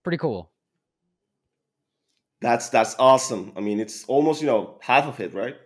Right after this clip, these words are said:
Speaker 2: I mean,
Speaker 1: Yeah,
Speaker 2: that,
Speaker 1: yeah, yeah,
Speaker 2: that,
Speaker 1: pretty much.
Speaker 2: that's,
Speaker 1: And that's
Speaker 2: that's
Speaker 1: the math
Speaker 2: awesome.
Speaker 1: I used.
Speaker 2: Great. So last but not least, I have a fun question for you, Steve. If you were to develop and market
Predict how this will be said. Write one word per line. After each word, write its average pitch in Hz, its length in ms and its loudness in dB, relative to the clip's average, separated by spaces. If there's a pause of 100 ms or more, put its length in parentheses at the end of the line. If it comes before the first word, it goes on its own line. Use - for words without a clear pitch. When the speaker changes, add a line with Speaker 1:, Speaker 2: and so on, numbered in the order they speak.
(120)
Speaker 2:
I - 40 -20
mean, 80 220 -20 (100)
Speaker 1:
Yeah, 123 380 -2 (160)
Speaker 2:
that, - 80 -10
Speaker 1:
yeah, 151 80 -4
yeah, 160 200 -4
Speaker 2:
that, - 140 -8
Speaker 1:
pretty 135 160 -8
much. 139 160 -4
Speaker 2:
that's, - 280 -12
Speaker 1:
And 127 280 -8 (120)
that's 196 220 2
Speaker 2:
that's - 0 -
Speaker 1:
the 233 80 2
math 202 220 4
Speaker 2:
awesome. 180 100 -4
Speaker 1:
I 165 40 0
used. 151 500 -6 (140)
Speaker 2:
Great. 156 500 -2 (340)
So 151 540 4 (240)
last 151 400 2
but 185 100 0
not 147 200 6
least, 135 180 -4
I 131 60 4
have 135 100 4
a 135 60 4
fun 139 260 2
question 113 400 0
for 85 180 -10
you, 78 120 -14 (340)
Steve. - 480 -8 (340)
If 139 240 -2
you 208 140 0
were 175 240 4
to 120 440 -2 (380)
develop 131 540 4
and 123 160 0
market 123 440 2